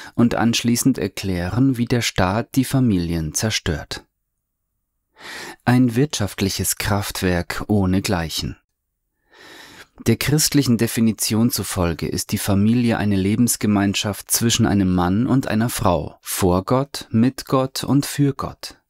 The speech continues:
Sie ist eine Art Gottesdienst. Das ist natürlich nicht die einzige Motivation, überhaupt eine Familie zu gründen, aber der Gottesdienst ist das, was die christliche Familie ausmacht.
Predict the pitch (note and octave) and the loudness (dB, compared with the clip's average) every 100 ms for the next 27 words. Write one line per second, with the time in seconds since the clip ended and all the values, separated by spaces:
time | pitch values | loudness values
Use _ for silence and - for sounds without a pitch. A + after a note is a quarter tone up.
0 | - - - G#2+ G#2+ G#2 C#3 - A#2 F#2 | -20 -20 -12 -2 2 2 2 0 2 2
1 | G#2 A2 - A#2+ - E2+ - - G2+ A2+ | 0 -2 0 -2 0 -2 -4 -2 2 2
2 | E2+ C#2 - - - - _ _ - G#2 | 2 -2 -8 -10 -20 -20 _ _ -4 -2
3 | - - G2+ F#2+ G#2 F#2 F2 G2 F#2+ - | 0 0 0 0 -2 -2 0 0 0 -2
4 | - D#2+ A2 B2+ - G#2 G2+ G2+ - G2+ | -6 0 2 2 0 0 2 2 0 -2
5 | F#2+ - - G#2 G#2 G2 G#2 G2+ A2+ - | -4 -4 0 2 2 0 -2 -2 -2 -2
6 | D#2 F#2+ F2+ F#2 F#2 A2+ A2 - - - | -2 0 -2 -2 0 2 0 -2 -4 0
7 | A2+ C#3 - G#2+ - - - - - G2+ | 2 4 2 -2 -2 -12 -16 -10 -2 0
8 | G2 C3 D3+ G#2 - G2+ - G2 - F2+ | 2 0 2 0 0 -2 -2 -4 -2 2
9 | A2+ C#3+ - - - F#2 C#3 - G2+ A2 | 2 0 -2 -4 -2 -2 0 -2 -2 -4
10 | - C#3 - - F2+ - F#2 G2 - A2 | -2 -2 -2 -2 -2 -2 -4 -4 -2 0
11 | F#2+ D#2+ E2+ G#2 F2 D2 - C#2 - - | 0 -2 -4 -2 -2 -4 -6 -8 -10 -16